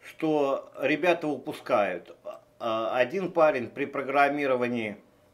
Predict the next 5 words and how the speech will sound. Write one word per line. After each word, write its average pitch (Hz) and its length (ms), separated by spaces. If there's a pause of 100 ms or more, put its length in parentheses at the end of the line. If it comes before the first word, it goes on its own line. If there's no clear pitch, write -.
(840)
использует, 143 720
ему 185 220
надо 143 600
полная 139 360
картина. 87 600